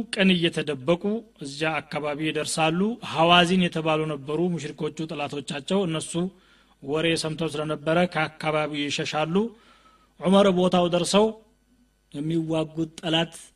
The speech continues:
ስላልተገኘ ወደ መዲና በሰላም ይመለሳሉ። ሌላው ደግሞ፣ እ፣ ሰርየቱ በሺር ብን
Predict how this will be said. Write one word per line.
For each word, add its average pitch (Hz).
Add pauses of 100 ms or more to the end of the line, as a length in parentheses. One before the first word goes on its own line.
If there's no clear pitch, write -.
ስላልተገኘ 170 (180)
ወደ 156
መዲና 156 (380)
በሰላም 147 (160)
ይመለሳሉ። 135 (1040)
ሌላው 180
ደግሞ፣ 165 (240)
እ፣ 156
ሰርየቱ 160
በሺር 165
ብን 147